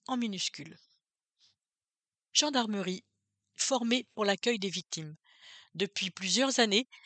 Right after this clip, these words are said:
les maisons de protection des familles renforcent en gendarmerie le suivi des victimes de violences intrafamiliales, V I F.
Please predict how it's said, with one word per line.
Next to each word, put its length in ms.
les 140
maisons 320
de 100
protection 720
des 120
familles 580
renforcent 960
en 100
gendarmerie 640
le 100
suivi 420
des 140
victimes 720
de 120
violences 560
intrafamiliales, 1000
V 340
I 140
F. 280